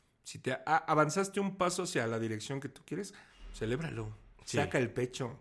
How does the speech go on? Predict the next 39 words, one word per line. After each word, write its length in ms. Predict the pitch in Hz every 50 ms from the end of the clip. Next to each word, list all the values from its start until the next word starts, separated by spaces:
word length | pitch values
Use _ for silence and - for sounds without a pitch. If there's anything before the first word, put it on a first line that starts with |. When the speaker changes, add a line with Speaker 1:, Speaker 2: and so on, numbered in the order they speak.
| - _ -
Speaker 2:
Sí. 300 | - - 131 127 107 - -
Speaker 1:
Eso 240 | 156 165 165 190 -
te 100 | 156 135
da 160 | 143 151 160
derecho, 400 | 156 147 139 143 151 147 - 143
saca 220 | 131 165 151 -
el 100 | 170 156
pecho. 320 | 165 175 160 - 160 147 143 - - - - - -
Obviamente 480 | 160 175 220 214 208 208 208 196 202
no 100 | 175 170
hagas 220 | 175 180 175 160 135 135 113 -
sentir 360 | - 135 120 117 139 143 135
mal 300 | 110 113 123 127 127 123
a 40 | 120
los 200 | 117 117 113 -
otros 300 | 139 120 - 123 120 117
sobre 260 | - 117 113 113 110
que 80 | - 123
ellos 260 | 123 123 117 113 113
no 80 | 117 120
han 80 | 117 110
conseguido 380 | 120 113 117 123 117 117 117
nada. 280 | 117 127 135 135 135 131
Por 100 | 131 113
favor, 260 | 113 117 110 117 117
sé 100 | - 131
un 80 | 117 110
poco 140 | 117 113
empático, 400 | 117 113 120 123 120 - 113 - 123
empática, 420 | 117 110 120 - 175 - - 170
Speaker 2:
<laughs> 20 | 123
Speaker 1:
empatique. 420 | 113 170 127 - 117 - - 143
Speaker 2:
Sí, 180 | - - 139 135
por 180 | - 131 -
favor. 380 | - 123 113 113 120 120 117 -
Speaker 1:
Pero 480 | - 147 147 143 139 139 143 143 143 -
sí 200 | 143 - - 190
es 120 | 214 202 214
necesario 880 | 226 180 165 147 - - 139 135 135 139 143 143 147 143 - - -